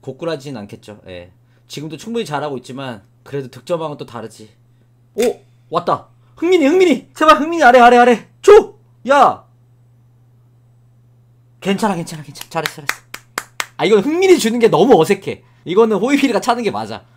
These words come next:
각은 나오는데 본인이 넣을 수 있는데 굳이 저걸 줄 이유는 없지. 슛이 아쉬웠지. 그럼 슛이 아쉬웠으니까 뭐야, 결과적으로? 흥민이 줬어야지, 개새-, 넣어라. 넣어야 돼, 넣어야 돼.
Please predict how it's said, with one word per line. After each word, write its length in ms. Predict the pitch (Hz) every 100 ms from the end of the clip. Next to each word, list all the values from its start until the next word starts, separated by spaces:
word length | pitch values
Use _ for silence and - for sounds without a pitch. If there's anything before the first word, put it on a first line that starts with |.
| _ _
각은 320 | - 185 254
나오는데 760 | 214 151 196 185 196 196 123 - -
본인이 300 | 240 277 220
넣을 200 | 170 208
수 100 | 214
있는데 240 | 175 175
굳이 260 | 170 143 156
저걸 200 | 143 135
줄 220 | - 143
이유는 200 | 139 139
없지. 380 | - - 104 _ -
슛이 240 | - 214
아쉬웠지. 580 | 226 - 120 - - 127 _ _ _ _ _ _
그럼 160 | - 196
슛이 240 | 311 285 269
아쉬웠으니까 540 | 156 208 202 190 147
뭐야, 280 | 107 107 95
결과적으로? 640 | 131 127 127 92 82 76 _ _ _ -
흥민이 420 | 349 415 403 339
줬어야지, 480 | 214 208 233 202 175
개새-, 360 | - 160 165 - _ _ _ _ _ _ _ _ _ _ _ _ _ _ _ _ _ _ _ _ _ _ - - _ _ _ _ -
넣어라. 440 | 190 202 202 - _ _
넣어야 240 | 175 226 202
돼, 120 | 165
넣어야 240 | 202 240
돼. 300 | 202 135 -